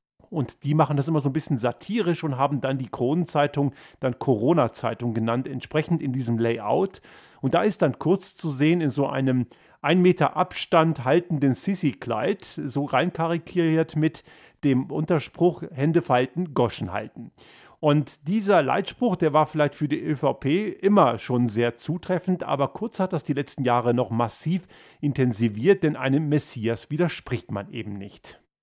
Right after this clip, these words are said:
Und bei seinen Fans funktioniert das auch ganz gut. Und auch seine Fangemeinde, die wird sehr, sehr pampig, wenn man dann, äh, widerspricht und kritisiert.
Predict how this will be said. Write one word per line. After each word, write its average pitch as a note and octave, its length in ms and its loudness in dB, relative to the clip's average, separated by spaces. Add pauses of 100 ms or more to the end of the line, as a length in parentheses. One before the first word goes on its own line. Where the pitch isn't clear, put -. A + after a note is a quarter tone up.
(600)
Und E3 280 -4
bei D#3 140 4
seinen D#3 280 2
Fans E3 400 -4
funktioniert A3 500 -2
das F#3+ 160 0
auch G2 120 -8
ganz - 260 -6
gut. A2 240 -6
Und C3+ 180 -4
auch C#3 140 0
seine C3 300 0
Fangemeinde, F3+ 800 -2
die D3 240 -6
wird D#3+ 200 -4
sehr, D3+ 360 0
sehr E3 220 0
pampig, A2 560 -6
wenn D3 120 4
man G2+ 300 0
dann, A2 380 -4
äh, A#2+ 400 -2
widerspricht A#2+ 680 -4
und C3+ 140 -6
kritisiert. A#2 640 -4